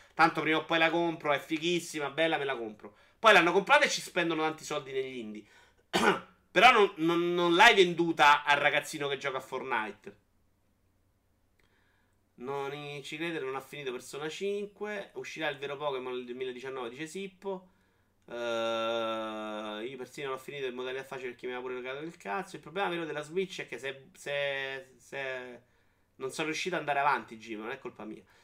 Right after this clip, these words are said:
Visto che i giochi vendono bene, gli sconti su C D Key sono ridicoli e quindi non mi posso permettere niente. Sì, ma un gioco che non deve avere gli occhi vicini e il cappello con la girandola uscirà prima o poi? Non so di cosa cazzo stai parlando. Ciao Kira!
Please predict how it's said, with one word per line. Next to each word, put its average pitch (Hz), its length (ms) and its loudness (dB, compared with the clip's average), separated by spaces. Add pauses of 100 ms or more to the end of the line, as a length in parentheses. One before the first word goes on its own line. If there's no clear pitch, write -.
(180)
Visto 143 220 -10
che 143 80 -4
i - 20 -8
giochi 147 160 -4
vendono 147 320 -6
bene, 165 280 -6
gli 127 80 -6
sconti 151 380 -10
su 127 140 -16
C - 180 -14
D 151 100 -14
Key 156 140 -14
sono 127 220 -8
ridicoli 147 380 -8
e 117 40 -12
quindi 139 260 -14
non 123 140 -8
mi 131 80 -8
posso 135 460 -10
permettere 120 520 -10
niente. 87 760 -16 (420)
Sì, 165 100 -6
ma 160 100 0
un 160 80 -2
gioco 196 220 0
che 160 40 -2
non 147 160 -6
deve 156 140 -4
avere 160 260 -4
gli 151 140 -8
occhi 156 240 -10
vicini 156 320 -8
e 139 40 -10
il 139 120 -16
cappello 156 540 -8
con 143 80 -8
la 143 120 -6
girandola 147 540 -8
uscirà 139 340 -8
prima 123 220 -10
o 120 80 -10
poi? 196 500 -8 (2250)
Non - 180 -20
so - 160 -18
di 104 100 -16
cosa 104 200 -18
cazzo - 320 -20
stai 101 160 -18
parlando. - 420 -18
Ciao 175 260 2
Kira! 190 800 6